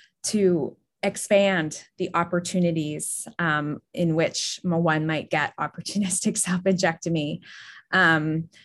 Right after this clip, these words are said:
and yeah, and then I think also, um, we're be-, we're beginning to consider whether, we're just starting to do some research on, um, whether or not offering risk-reducing salpingectomy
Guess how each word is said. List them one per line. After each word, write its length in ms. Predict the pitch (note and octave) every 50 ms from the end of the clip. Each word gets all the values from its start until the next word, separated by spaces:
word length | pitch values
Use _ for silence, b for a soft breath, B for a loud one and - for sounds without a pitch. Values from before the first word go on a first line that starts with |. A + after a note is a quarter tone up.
| b b _ - -
and 360 | F3+ F3 E3+ E3 E3 E3+ F3
yeah, 340 | A3 C4 A#3+ G3 E3+ E3 D#3+
and 140 | F3+ F#3
then 140 | F#3 F3+ F#3
I 100 | F#3 F#3 F3+
think 280 | F#3 A#3+ A3 G#3+ -
also, 760 | C3 D3+ G3+ G#3 G3+ - - G#3+ G#3 G#3 G3+ G3+ G3 G3 F#3 -
um, 240 | - F#3 G3 G3 G3
we're 120 | G3 G3+
be-, 200 | F#3+ G#3 F#3+ F#3+ _ -
we're 120 | - G#3+ G#3
beginning 380 | G#3 G3 - G#3+ G#3+ G#3 G#3
to 100 | - A3
consider 840 | A3 - A3 G#3+ G#3+ - - G3 F#3 F3+ F3 E3+ E3+ E3+ E3+ E3+ E3+
whether, 840 | E3 D#3 E3+ E3 E3 E3 D#3 E3 E3 D#3+ D#3+ D#3+ D#3+ D#3+ D#3+ D#3+ D#3+
we're 120 | F3+ G3
just 600 | F#3 F#3 - - C4+ B3+ B3+ B3 A#3+ A#3 A#3 -
starting 360 | - A#3 G#3+ G#3+ G#3 G#3 G3 F#3
to 120 | F#3 G3
do 160 | F3+ F3 E3+ F3
some 220 | - F3+ F3 E3+
research 540 | D#3+ D#3+ D#3+ E3 - E3 D#3 D#3 D#3 - - -
on, 540 | D#3 D#3 D3+ D#3 D3+ D3+ D3+ D3+ D3+ D3+ -
um, 520 | - D3+ D3+ D3 C#3+ D3 D3+ D#3 D#3 D#3+ - _ _ - - B B B B B B B B B -
whether 360 | F#3+ F3+ F3+ F3 F3 E3+ - A#2
or 60 | E3+
not 400 | E3+ E3+ E3 D#3 D#3 D3+ C#3+ - _ _ - -
offering 720 | D#3+ D3+ E3 E3 - - - F3 E3 E3+ F3 F3+ F#3 F#3
risk-reducing 680 | F3 E3+ E3 E3 - - E3+ E3 D#3+ D#3+ - - E3+ E3
salpingectomy 1040 | E3 - E3 E3 - E3+ E3 E3 D#3+ D#3 D#3 - - E3+ E3 D#3+ D#3+ D#3+ D#3+ D#3